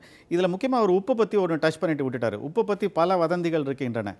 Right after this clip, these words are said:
இந்த உப்புல கல் உப்பு, சாதாரண உப்பு அப்படின்லாம் சொல்றாங்க. இந்த உப்பு எவ்வளவு சாப்பிடணும், எவ்வளவு சாப்பிட்டா ஒரு நார்மல் பர்சனுக்கு நல்லது,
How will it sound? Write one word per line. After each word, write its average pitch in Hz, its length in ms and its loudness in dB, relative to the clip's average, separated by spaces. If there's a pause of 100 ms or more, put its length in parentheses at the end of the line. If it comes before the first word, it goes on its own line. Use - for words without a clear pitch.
(300)
இந்த 151 120 2
உப்புல 170 300 2
கல் 175 180 4
உப்பு, 156 380 0
சாதாரண 151 420 2
உப்பு 139 320 0
அப்படின்லாம் 139 360 0
சொல்றாங்க. 123 280 -2
இந்த 117 180 -4
உப்பு 175 260 -4
எவ்வளவு 214 340 6
சாப்பிடணும், 170 540 2 (180)
எவ்வளவு 185 280 2
சாப்பிட்டா 175 440 0
ஒரு 147 180 -2
நார்மல் 175 500 2
பர்சனுக்கு 160 200 -4
நல்லது, 143 440 0